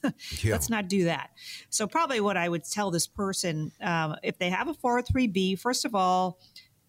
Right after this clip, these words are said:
Speaker 1: my pet peeve with four oh three Bs, four oh one Ks is they only do mutual funds for you. That's all in the market. And with the market's volatility that I'm seeing these days, a lot of my clients don't like to be a hundred percent in the market.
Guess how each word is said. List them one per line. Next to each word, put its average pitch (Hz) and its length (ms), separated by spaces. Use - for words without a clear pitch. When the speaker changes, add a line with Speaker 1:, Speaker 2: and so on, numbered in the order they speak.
Speaker 1:
my 190 300
pet 269 320
peeve 247 260
with 196 160
four 202 220
oh 214 80
three 208 220
Bs, 185 340
four 180 220
oh 175 80
one 170 140
Ks 160 360
is 170 160
they 202 160
only 262 340
do 185 220
mutual 170 480
funds 131 420
for 147 280
you. 135 200
That's - 360
all 214 420
in 185 180
the 180 60
market. 151 440
And 170 160
with 165 100
the 165 60
market's 196 420
volatility 180 680
that 156 100
I'm 151 160
seeing 156 340
these 147 240
days, 147 280
a 151 60
lot 190 400
of 214 60
my 185 140
clients 175 380
don't 165 240
like 185 220
to 170 60
be 180 120
a 170 80
hundred 156 220
percent 151 340
in - 40
the 180 60
market. 262 420